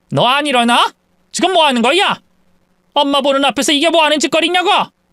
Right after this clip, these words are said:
엄마, 나 진수 씨랑 못 헤어져. 사정이라도 해봐야지. 어머님, 아버님, 저 진수 씨랑 결혼하고 싶어요. 허락해주세요. 이에 안사돈은 피식 웃으며 말하더군요.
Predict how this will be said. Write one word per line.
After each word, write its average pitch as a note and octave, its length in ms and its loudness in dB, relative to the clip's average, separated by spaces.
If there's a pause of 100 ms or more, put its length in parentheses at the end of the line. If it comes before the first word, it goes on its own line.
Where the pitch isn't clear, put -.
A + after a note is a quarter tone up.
(880)
엄마, A#3+ 440 -2 (340)
나 D4 100 0
진수 B3+ 320 -2
씨랑 C#4+ 300 0
못 G3+ 200 -4
헤어져. C4 540 -2 (540)
사정이라도 G4 640 0
해봐야지. D4+ 760 0 (1040)
어머님, C4 360 -2
아버님, C#4 500 -2 (200)
저 - 120 -2
진수 A#3 300 -2
씨랑 C#4+ 260 0
결혼하고 C4 440 -2
싶어요. A#3 540 -4 (180)
허락해주세요. E4 1080 0 (1000)
이에 C#3 160 0
안사돈은 D#3 600 -2
피식 G3+ 320 -4
웃으며 D3+ 380 -2
말하더군요. C#3+ 920 -2